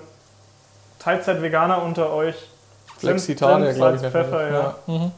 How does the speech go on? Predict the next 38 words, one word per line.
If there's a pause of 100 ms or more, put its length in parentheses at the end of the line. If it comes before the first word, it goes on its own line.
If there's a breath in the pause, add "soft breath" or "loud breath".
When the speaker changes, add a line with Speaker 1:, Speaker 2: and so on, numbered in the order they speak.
(180)
Speaker 1:
Reicht. (600)
Speaker 2:
Okay. (380)
Speaker 1:
Lasst,
Speaker 2:
Ja.
Speaker 1:
lasst
das
Tier
nach
Tier
schmecken,
wenn
ihr
Tier
schmecken
wollt. (1900 loud breath)
Speaker 2:
Auf
Speaker 1:
Und
Speaker 2:
Senf
Speaker 1:
für
die,
Speaker 2:
bin
ich
gar
Speaker 1:
für
die
Speaker 2:
nicht
Speaker 1:
Veganer, (360)
ganz
ehrlich, (420)
ist
eh
tausendmal
besser
und
nährstofftechnisch
auch
tausendmal
besser.